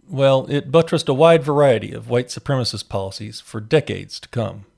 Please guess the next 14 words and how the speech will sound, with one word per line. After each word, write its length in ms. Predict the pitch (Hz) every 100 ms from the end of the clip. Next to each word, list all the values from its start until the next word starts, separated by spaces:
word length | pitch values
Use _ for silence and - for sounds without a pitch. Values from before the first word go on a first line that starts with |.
| -
including 520 | 127 208 190 117 123
the 100 | 120
rewriting 540 | 127 175 156 151 156
of 80 | 156
school 260 | - 196 202
textbooks 720 | - 175 - - - - - - - -
and 120 | 147
the 60 | 147
miseducation 1000 | 165 233 208 185 190 156 127 - 135 135
of 160 | 117
generations 680 | 110 170 180 139 113 110 107
of 120 | 110
Southern 300 | - 120 113
whites. 520 | 110 98 - - -